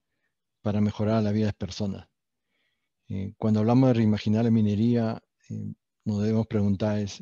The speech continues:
eh, ¿qué podemos hacer en la minería y cómo vemos su futuro? Desde el punto de vista innova-,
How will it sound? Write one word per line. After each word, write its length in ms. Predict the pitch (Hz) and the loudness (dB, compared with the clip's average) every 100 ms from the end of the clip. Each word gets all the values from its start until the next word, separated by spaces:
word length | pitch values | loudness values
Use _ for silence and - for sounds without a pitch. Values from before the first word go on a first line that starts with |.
| 190 | -12
eh, 360 | 95 95 110 - | -12 -12 -14 -6
¿qué 100 | 131 | -6
podemos 300 | 120 117 120 | -2 0 2
hacer 160 | 110 120 | 0 0
en 60 | 117 | 0
la 80 | |
minería 580 | 113 101 98 107 110 110 - | 0 0 -2 -2 -2 -6 -10
y 100 | 107 | -12
cómo 280 | - 104 104 | -4 -2 0
vemos 220 | 107 104 | -2 -4
su 100 | - | -8
futuro? 480 | - 95 131 104 - _ _ _ _ _ _ _ _ _ _ _ _ _ _ _ _ _ _ _ _ _ _ - | -16 -8 -6 -8 -12 _ _ _ _ _ _ _ _ _ _ _ _ _ _ _ _ _ _ _ _ _ _ -10
Desde 100 | 98 | -10
el 60 | 95 | -4
punto 240 | 110 110 | -2 0
de 60 | 110 | -2
vista 180 | 113 | 0
innova-, 340 | 110 104 104 | 0 0 -4